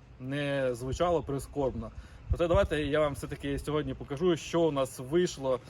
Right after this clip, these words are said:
е, грубо кажучи, зі сміття. Ми зробили реально круту тачку, яка, ну, візуально вона може і не крута, але технічно це прям пушечка.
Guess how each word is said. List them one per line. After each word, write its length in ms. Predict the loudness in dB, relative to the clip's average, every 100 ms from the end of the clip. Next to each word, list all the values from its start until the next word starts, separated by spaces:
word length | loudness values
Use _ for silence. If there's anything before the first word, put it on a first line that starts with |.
| -16 -16 -14 -8
е, 340 | -6 -4 -4 -6 -6 0
грубо 200 | 2 4
кажучи, 460 | 4 2 0 -4
зі 180 | 0 -2
сміття. 480 | -2 -4 -4 -2 -2
Ми 160 | -2
зробили 1120 | 0 -2 2 2 4 2 0 -2 0 0 0 -4
реально 520 | -2 6 6 6 0 -6 -8
круту 360 | -4 -4 -2 0
тачку, 440 | 4 4 2 0
яка, 520 | 0 2 2 4 4 2 -4 -2
ну, 180 | 0 -2 -2
візуально 420 | 0 4 4 6 6
вона 180 | 6
може 320 | 6 4 4 4
і 40 |
не 120 | 2
крута, 400 | 2 0 0 -2 0
але 420 | 2 6 6 6 6
технічно 600 | 6 2 0 0 0 0 -2 -10
це 160 | -2 -2
прям 540 | 4 4 4 0 -6 -12 -18 -20 -6
пушечка. 440 | -4 -4 -6 -10